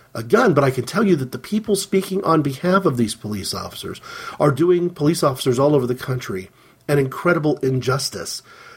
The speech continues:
by painting them as people who are proud of what they did and would gladly do it again. I think my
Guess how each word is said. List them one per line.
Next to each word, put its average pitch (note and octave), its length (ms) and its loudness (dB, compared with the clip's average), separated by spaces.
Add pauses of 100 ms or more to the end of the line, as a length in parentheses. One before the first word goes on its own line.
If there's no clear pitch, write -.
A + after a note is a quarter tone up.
(140)
by B2 140 4
painting G3 580 2
them D#3+ 200 2
as C#3 160 -2
people D3+ 340 -2
who D3+ 140 2
are C3 80 4
proud E3+ 380 2
of C3 140 -2
what D3+ 180 0
they C3+ 140 2
did C3+ 240 2
and C3 120 2
would A2 140 0
gladly A#2 460 0
do G#2 240 -4
it F#2 100 -6
again. E2+ 340 -10 (960)
I - 80 -4
think A#2 180 6
my G#2+ 260 0